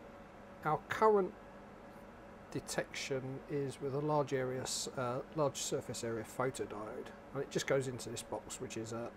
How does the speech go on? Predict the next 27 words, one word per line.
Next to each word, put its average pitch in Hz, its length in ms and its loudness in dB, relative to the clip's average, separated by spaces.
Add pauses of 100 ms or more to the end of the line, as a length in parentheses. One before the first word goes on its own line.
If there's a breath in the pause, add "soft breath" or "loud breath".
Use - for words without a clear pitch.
a, 120 120 -2 (1160 loud breath)
a 147 60 0
quick - 280 10
and 143 100 6
dirty - 400 4
transimpedance 127 840 0
amplifier. 117 680 -4 (580 loud breath)
We 160 100 6
don't 196 200 8
actually 147 280 0
care 147 300 2
so - 160 0
much - 340 -2
in 139 80 0
our 117 160 0
application 131 640 -2
about 120 220 -2 (100)
absolute 127 460 -2
values, - 460 -4
it's - 140 -12
just - 180 -4
relative 120 420 -4
changes. - 760 -2 (840)
So - 160 -2
if 139 160 -2
I 208 100 2
switch, - 440 -6